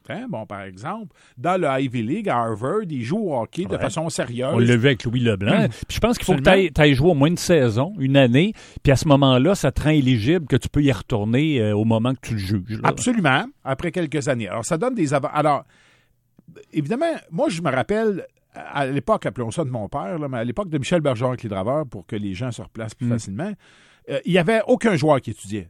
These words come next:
Speaker 1: Zéro. Il y avait Daniel Vallée, qui était le seul qui avait des livres, euh, dans, <laughs> dans l'autobus,
Speaker 2: Hum.
Speaker 1: là. Euh, les autres joueurs n'étudiaient pas. Parce qu'ils croyaient tous qu'il y avait une chance,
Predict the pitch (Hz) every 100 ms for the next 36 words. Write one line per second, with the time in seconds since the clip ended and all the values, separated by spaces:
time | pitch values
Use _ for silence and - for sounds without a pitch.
0 | - 107 123 104 _ 120 147 180 165 202
1 | 226 175 147 110 - _ _ _ _ 165
2 | 202 202 151 - 208 202 160 160 160 151
3 | 139 151 165 135 120 - 127 117 110 107
4 | 131 135 - - - - 113 143 143 156
5 | - 120 151 214 - 190 196 202 - _
6 | _ _ - 143 131 123 131 139 143 143
7 | 202 226 180 156 208 190 147 - 135 123
8 | - - 175 175 - 311 247 165 - 208
9 | 220 202 - 160 247 - 220 175 208 185
10 | 190 165 156 190 190